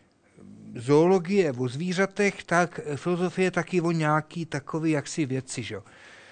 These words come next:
Eh, ten problém je v tom, že já si myslím, že takhle tu filozofii úplně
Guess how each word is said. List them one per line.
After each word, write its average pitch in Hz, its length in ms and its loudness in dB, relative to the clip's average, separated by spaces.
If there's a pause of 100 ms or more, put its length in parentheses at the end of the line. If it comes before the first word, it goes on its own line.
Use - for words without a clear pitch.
(220)
Eh, 117 180 -4
ten 165 280 0
problém 220 500 2
je 220 80 2
v - 60 -6
tom, 208 240 2
že 208 280 4 (380)
já 147 100 -8
si - 140 -6
myslím, 190 420 0
že 190 280 4 (680)
takhle 196 320 2
tu 202 380 0 (580)
filozofii 185 800 0
úplně 190 680 2